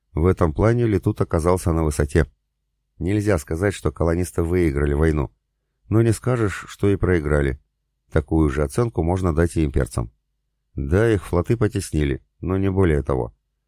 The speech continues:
Теперь предстоит торг, а после новый договор о ненападении и перемирии, скорее всего, затяжном. Главным вопросом в повестке дня станет вопрос разграничения сфер влияния.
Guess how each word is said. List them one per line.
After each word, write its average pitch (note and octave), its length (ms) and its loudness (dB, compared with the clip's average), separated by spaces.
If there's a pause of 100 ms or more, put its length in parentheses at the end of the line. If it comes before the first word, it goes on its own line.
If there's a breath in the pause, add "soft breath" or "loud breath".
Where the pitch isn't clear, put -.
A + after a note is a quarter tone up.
(120)
Теперь A2+ 420 2
предстоит - 640 0
торг, - 340 -2 (240)
а D#2 120 0
после G#2+ 400 -2
новый D#2 300 0
договор D#2 460 0
о - 80 -4
ненападении D2+ 680 0
и - 140 -6
перемирии, F2+ 580 -2
скорее F2+ 440 -2
всего, E2+ 440 -2
затяжном. D2 640 -6 (920)
Главным F#2+ 640 -2
вопросом F#2 600 -2
в - 100 -20
повестке E2+ 480 -2
дня F2 340 -4 (400)
станет A2 400 -2
вопрос G#2 380 0
разграничения F2 720 -2
сфер E2 260 -2
влияния. D#2 560 -2